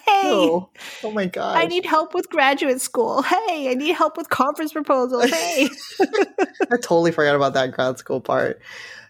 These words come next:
Speaker 2: Yeah. <laughs> Yeah, I, you know, I, I think I really can't wait to see how our kids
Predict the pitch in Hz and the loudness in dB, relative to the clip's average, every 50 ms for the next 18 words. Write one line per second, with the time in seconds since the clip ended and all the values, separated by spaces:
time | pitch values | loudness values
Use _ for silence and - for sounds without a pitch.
0 | _ 339 359 349 - - - - - 165 - - - - - - 180 180 156 151 | _ 2 2 2 2 0 -4 -4 -4 -4 -6 -8 -16 -10 -4 -2 -2 0 0 -2
1 | 151 - - - - - - - - - - - - _ - - - - _ - | -2 -2 -2 -2 -2 0 -2 -2 -2 -4 -14 -16 -16 _ -8 -8 -8 -8 _ -2
2 | 220 226 208 - - 202 254 339 381 359 240 - 220 220 226 208 202 190 196 190 | 0 0 0 2 2 2 4 4 4 4 2 2 2 2 2 4 4 4 6 6
3 | 190 185 - - - _ _ _ _ _ _ _ _ - - 90 - - - - | 6 4 2 0 -4 _ _ _ _ _ _ _ _ -8 -6 -6 -4 -2 -2 0
4 | - - 190 208 208 214 226 226 226 226 214 220 - - _ - - _ _ _ | 2 2 0 0 2 2 2 2 2 0 -2 -6 -10 -14 _ -20 -20 _ _ _
5 | - - 185 190 180 196 208 208 208 220 185 - - 202 180 160 - 156 151 151 | -4 -2 0 2 2 4 4 4 2 0 -2 -2 -2 0 0 2 2 2 2 2
6 | 151 151 151 147 - - 156 151 151 151 147 147 143 - 156 160 170 _ _ _ | 0 0 -2 -4 -4 -2 -2 0 0 0 0 0 0 -2 -4 -6 -8 _ _ _
7 | - - - 143 147 151 151 151 151 151 151 151 147 - 156 151 147 139 - - | -14 -8 -4 -2 0 0 2 2 2 4 4 2 2 2 0 0 0 0 -2 -4
8 | - 170 151 147 147 143 135 - - - - - - - | -2 0 0 2 0 0 -2 -4 -6 -6 -6 -6 -8 -14